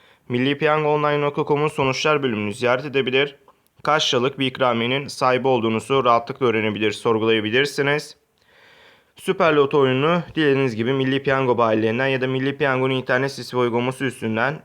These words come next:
üye olarak, on sekiz yaşından büyükseniz üye olarak, e, banka hesabınızdan ya da A T M'lerden para yatırıp rahatlıkla milli piyango online nokta com'da Süper Loto oyununu oynayabilir. Diğer tüm şans oyunlarına da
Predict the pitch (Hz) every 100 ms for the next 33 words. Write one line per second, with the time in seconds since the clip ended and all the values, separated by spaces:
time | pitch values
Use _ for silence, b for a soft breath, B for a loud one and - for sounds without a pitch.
0 | - 117 135 117 110 120 123 127 127 113
1 | 107 - 107 110 127 - 107 98 123 123
2 | 110 131 - - b b b b b -
3 | 113 110 113 143 151 131 131 110 107 104
4 | 123 127 117 117 127 117 110 104 101 135
5 | 135 110 123 143 135 131 117 113 110 127
6 | 127 123 127 117 107 120 127 110 113 131
7 | 123 120 107 117 131 151 143 117 104 117
8 | 110 110 117 117 110 104 120 139 139 135
9 | 139 147 139 143 127 143 127 120 123 131
10 | 113 139